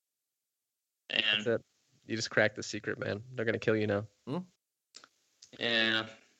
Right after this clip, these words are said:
Speaker 2: Um, <laughs> so I think the, the, like, the last bit of this whole sequence, though,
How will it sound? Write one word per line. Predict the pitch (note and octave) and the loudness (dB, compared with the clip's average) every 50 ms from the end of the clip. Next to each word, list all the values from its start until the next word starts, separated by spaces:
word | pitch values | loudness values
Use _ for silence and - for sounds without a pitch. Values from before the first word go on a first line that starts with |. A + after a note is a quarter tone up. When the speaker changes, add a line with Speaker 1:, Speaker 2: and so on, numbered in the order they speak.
| _ _ _ _ _ _ _ - | _ _ _ _ _ _ _ 2
Speaker 2:
Um, | C#3 D3 D3 - D3 C3+ B2 B2 C3 - - C#3+ C#3 C3+ - - _ | 4 4 6 6 6 6 6 4 0 -2 -4 -4 -4 -4 -6 -8 _
<laughs> | _ _ - - - - - - | _ _ -16 -14 -14 -14 -16 -12
so | - - E3+ | 2 4 6
I | E3 E3+ | 6 6
think | G#3 A3 G#3 | 4 4 6
the, | G#3 E3+ C#3 C3+ B2+ | 6 6 6 6 4
the, | C#3+ | 4
like, | C#3 D3 C#3+ C3 - | 4 4 4 2 2
the | C3+ | 2
last | C3+ C#3+ D3+ D#3 C#3+ D#3 C#3 | 6 6 6 6 4 0 0
bit | C#3 C#3 C#3 C3+ - | 2 2 2 2 0
of | - B2+ A#2 | -4 -4 0
this | A#2 B2 A#2 - - | 0 0 0 0 0
whole | C#3 A#2 A2+ | 0 0 0
sequence, | G#2+ - A#2 G#2+ - - A#2 G#2+ G2 - | 0 -2 -4 -6 -2 -2 -2 -2 0 0
though, | - G#2+ G#2+ G#2+ G#2 G2+ G#2+ | 2 4 6 6 4 4 2